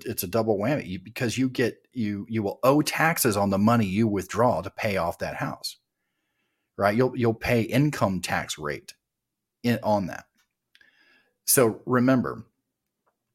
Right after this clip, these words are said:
you wouldn't pay off twenty percent of your real estate commission. So you don't wanna have to pay twenty percent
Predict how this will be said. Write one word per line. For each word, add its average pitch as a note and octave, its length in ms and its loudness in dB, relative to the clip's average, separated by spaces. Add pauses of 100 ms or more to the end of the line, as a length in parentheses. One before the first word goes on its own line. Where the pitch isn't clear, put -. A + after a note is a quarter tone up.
you A2+ 100 4
wouldn't G#3+ 260 6
pay A#2 140 2
off F#2 420 2
twenty G#2 220 -2
percent F#2+ 320 -2
of E2 80 -6
your E2+ 140 -6
real G2+ 180 0
estate D#2 300 -4
commission. D#2+ 520 -8 (880)
So B2+ 220 4
you A2 160 4
don't C#3+ 180 4
wanna A#2+ 140 2
have G#2 320 0
to G2 80 -10
pay F2 540 -2 (220)
twenty G#2 460 -2 (220)
percent - 800 -2